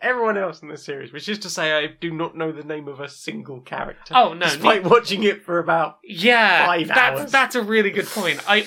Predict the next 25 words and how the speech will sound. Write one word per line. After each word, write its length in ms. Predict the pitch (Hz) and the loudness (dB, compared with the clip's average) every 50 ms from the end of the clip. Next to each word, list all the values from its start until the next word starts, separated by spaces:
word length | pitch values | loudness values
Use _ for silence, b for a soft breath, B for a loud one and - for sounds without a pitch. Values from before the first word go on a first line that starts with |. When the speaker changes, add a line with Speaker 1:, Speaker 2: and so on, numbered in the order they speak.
| - 262 | 0 -2
Speaker 2:
also 340 | 247 240 220 - 247 180 | -2 -2 -2 -4 -4 -4
don't 240 | 165 220 180 175 175 | -2 -2 -2 0 0
know 120 | 180 170 165 | 0 0 2
the 100 | 175 165 | 2 2
name 180 | 160 160 156 | 2 2 2
of 100 | 156 147 | 0 0
any 180 | 156 143 151 151 | 0 2 0 0
of 60 | 143 | -2
the 100 | - - | -4 -4
characters. 720 | - 294 202 156 151 - - - 170 139 139 - - 170 | 0 2 2 2 2 0 -2 -6 -6 -6 -6 -8 -4 0
Now, 220 | 180 156 156 165 | 2 2 2 4
I 100 | - 180 180 | 2 2 2
don't 240 | 165 - 208 196 175 | 2 2 0 2 2
know 100 | 170 175 | 2 2
how 120 | 233 262 | 2 0
much 220 | 165 165 160 - | -2 -2 -4 -4
of 140 | 185 165 156 | -6 -6 -2
that 180 | 156 151 147 151 | 0 0 0 -2
is 140 | 151 170 165 | -4 -4 -2
my 180 | 160 147 147 | -2 0 0
fault 340 | 143 - 214 233 262 247 - | 0 0 0 0 0 2 4
or 140 | 277 254 254 | 4 4 6
not, 380 | 247 254 262 262 - - - | 6 4 4 4 2 0 -2
but, 240 | - 180 175 165 165 | 0 2 2 4 4
uh, 300 | 175 156 160 165 170 170 | 2 2 2 2 0 -2